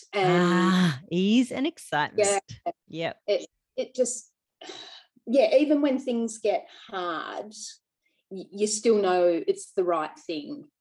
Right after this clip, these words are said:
Speaker 2: Mm.
Speaker 1: Whereas before it was like, "Yeah, this is hard because I don't think my heart's in it.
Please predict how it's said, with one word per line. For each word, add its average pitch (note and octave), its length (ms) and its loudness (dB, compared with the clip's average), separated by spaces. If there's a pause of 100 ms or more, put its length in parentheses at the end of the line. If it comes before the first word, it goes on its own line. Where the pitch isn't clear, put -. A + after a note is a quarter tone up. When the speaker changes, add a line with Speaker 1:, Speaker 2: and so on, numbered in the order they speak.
(400)
Speaker 2:
Mm. E3+ 460 -4
Speaker 1:
Whereas F3 720 0
before G#3 440 4
it - 40 -2
was G#3 180 -8
like, G3+ 220 -8
"Yeah, A#3 240 -2
this D4+ 240 -4
is G4+ 160 -2
hard B3 360 -6
because B3+ 280 -10
I B3+ 100 -2
don't G4 320 -4
think - 160 0
my F#3 140 -6
heart's G#4 540 -4
in A#3 240 0
it. C#3+ 200 -2